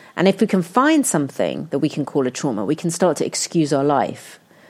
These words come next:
We can say, "Oh, well, the reason why I'm failing at my life, in inverted commas, is because I had this traumatic thing happen to me. You know, the reason why I'm not getting these promotions, I'm not earning, I'm not in that relationship, is because this deeply traumatic thing happened to me."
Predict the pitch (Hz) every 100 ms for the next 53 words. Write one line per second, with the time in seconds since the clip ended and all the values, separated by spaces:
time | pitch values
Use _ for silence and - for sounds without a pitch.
0 | _ - 185 180 190 175 165 160 175 202
1 | 170 160 156 160 147 127 - 151 151 131
2 | 131 127 135 120 127 - 143 135 127 127
3 | - - 139 131 127 - 135 143 - 135
4 | 127 131 - - - - - - 139 160
5 | 170 - 151 143 147 - - 135 135 127
6 | 131 117 - - - 135 147 175 185 165
7 | 151 147 160 156 - 143 139 135 - 196
8 | 226 220 - 202 190 170 151 151 - 185
9 | 180 180 165 147 143 113 143 - 131 131
10 | 131 127 - - - 143 156 143 135 165
11 | 156 151 - 135 131 - - 123 135 131
12 | - 123 - 76 -